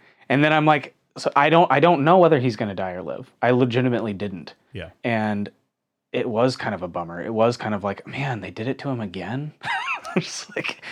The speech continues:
Speaker 2: Damn it.
Speaker 1: that's what they do. They just, they just bring him in to kill him.
Speaker 2: Yeah, totally. So here's a question for you guys. Who is your most hated character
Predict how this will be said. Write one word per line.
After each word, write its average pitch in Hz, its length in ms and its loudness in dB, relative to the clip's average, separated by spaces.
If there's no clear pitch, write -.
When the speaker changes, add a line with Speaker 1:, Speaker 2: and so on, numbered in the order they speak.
Speaker 2:
Damn 143 320 0
it. 98 160 -4
Speaker 1:
that's 165 220 2
what 196 100 2
they 185 100 6
do. 160 360 4
They 117 100 2
just, 127 200 -2
they 123 180 0
just 120 160 -4
bring 131 220 2
him 131 100 2
in 147 140 0
to 135 80 -2
kill 131 260 2
him. 95 260 -2
Speaker 2:
Yeah, 87 200 -12
totally. 95 420 -12
So 117 380 0
here's 127 300 -4
a 110 40 -2
question 104 320 -8
for 92 140 -14
you 85 80 -10
guys. 69 420 -12
Who 175 200 -6
is 123 500 -6
your 110 200 -4
most 104 360 -4
hated 95 500 -8
character 90 580 -10